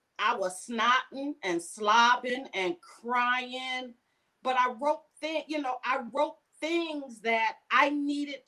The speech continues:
to hear for myself that a lot of times other people won't say it to you,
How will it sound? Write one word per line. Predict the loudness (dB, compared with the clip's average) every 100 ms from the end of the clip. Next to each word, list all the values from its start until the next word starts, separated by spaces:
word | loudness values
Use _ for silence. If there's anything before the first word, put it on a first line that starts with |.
| -12
to | -10
hear | -10 -4 -2 2 2 2 -4 _ _ _ _
for | 2 2
myself | 2 -2 -4 0 4 4 4 -2 _ _ _ _ 0
that | 4 4 2 -4 _ _
a | -4
lot | 2 2 0
of | -10
times | -10 -8 -6 -10 -16 _ -4
other | -2 -2
people | -4 -10 -8 -8 -4
won't | -4 -6
say | -12 -2 0
it | 0 -6
to | -10 -10
you, | -10